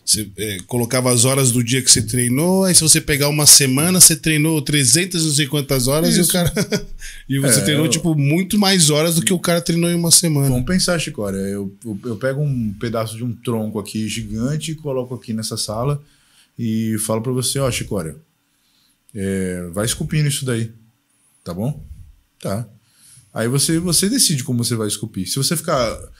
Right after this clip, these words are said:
Speaker 2: pegar por dia uma hora pra esculpir isso daí,
Speaker 1: Isso vai acabar.
Speaker 2: daqui dez anos você pode ter sua arte, entendeu?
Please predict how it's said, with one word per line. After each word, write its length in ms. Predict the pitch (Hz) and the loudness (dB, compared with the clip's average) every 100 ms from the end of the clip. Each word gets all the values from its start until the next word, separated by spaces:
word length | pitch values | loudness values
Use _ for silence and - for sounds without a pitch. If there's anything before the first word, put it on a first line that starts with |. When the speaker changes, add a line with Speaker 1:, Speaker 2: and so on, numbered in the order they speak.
| - _ | -20 _
Speaker 2:
pegar 220 | 135 120 | -4 -2
por 200 | 120 156 | 0 0
dia 200 | 123 131 | 2 0
uma 200 | 147 160 | 2 2
hora 220 | 131 123 117 | 2 0 0
pra 100 | 117 | -2
esculpir 360 | - 120 117 | -4 -6 -4
isso 160 | 110 - | -4 -2
daí, 400 | 104 120 180 98 - | -2 0 0 -2 -6
Speaker 1:
Isso 120 | - | -8
vai 120 | 98 85 | -6 -6
acabar. 520 | - 160 247 82 - | -6 -2 -2 -2 -6
Speaker 2:
daqui 180 | 196 175 | -4 0
dez 280 | 139 113 104 | 0 2 2
anos 320 | 110 147 160 | 2 2 2
você 180 | 160 - | 0 0
pode 220 | 160 151 | 0 -2
ter 80 | 156 | 0
sua 220 | 196 220 | -2 0
arte, 400 | 110 95 - - _ _ | -2 -4 -8 -12 _ _
entendeu? 380 | - 92 151 - | -6 -2 -2 -6